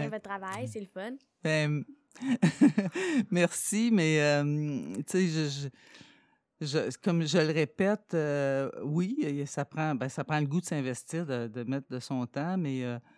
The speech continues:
Speaker 1: c'est vraiment possible tout ce qu'on fait, puis je le répète grâce à, à tout le monde qui m'entoure, là. Mais, euh,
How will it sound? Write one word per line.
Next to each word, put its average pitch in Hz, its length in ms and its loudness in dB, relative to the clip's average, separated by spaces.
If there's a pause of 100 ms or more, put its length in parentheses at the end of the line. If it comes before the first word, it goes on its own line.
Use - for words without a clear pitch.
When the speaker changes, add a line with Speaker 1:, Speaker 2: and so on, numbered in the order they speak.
(280)
Speaker 1:
c'est - 220 -4
vraiment 151 320 2
possible 170 600 -2
tout 156 100 -8
ce - 100 -12
qu'on 131 260 -2
fait, 147 340 -4
puis 135 180 -10
je 127 120 -6
le 123 100 -6
répète 143 280 -6
grâce 127 380 -6
à, 120 200 -8 (320)
à 131 100 -4
tout - 140 -10
le 143 100 -4
monde 139 240 -4
qui - 100 -12
m'entoure, 117 580 -8
là. 110 140 -12
Mais, 117 300 -8
euh, 113 100 -8